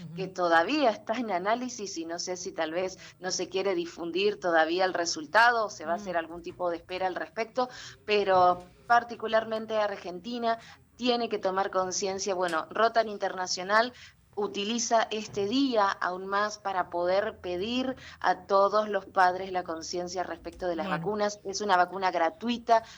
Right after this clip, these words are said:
Speaker 2: que la aplican en cualquier dispensario, en
Speaker 1: Ujú.
Speaker 2: cualquier nosocomio. Entonces hay que, eh, recurrir sobre todo para,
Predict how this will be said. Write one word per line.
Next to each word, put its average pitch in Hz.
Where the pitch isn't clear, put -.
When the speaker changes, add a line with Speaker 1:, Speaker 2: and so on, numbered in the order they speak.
Speaker 2:
que 180
la 160
aplican 220
en 175
cualquier 170
dispensario, 208
en 160
Speaker 1:
Ujú. 151
Speaker 2:
cualquier 180
nosocomio. 202
Entonces 175
hay 202
que, 190
eh, 175
recurrir 185
sobre 202
todo 277
para, 165